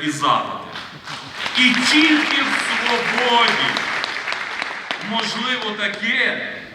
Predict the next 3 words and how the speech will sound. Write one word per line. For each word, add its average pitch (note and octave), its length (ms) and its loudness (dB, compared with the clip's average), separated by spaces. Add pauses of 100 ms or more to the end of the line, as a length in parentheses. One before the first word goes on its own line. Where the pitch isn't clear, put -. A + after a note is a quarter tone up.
(260)
що - 260 -2 (220)
віце-спікер B3 1080 2
парламенту F#3+ 880 2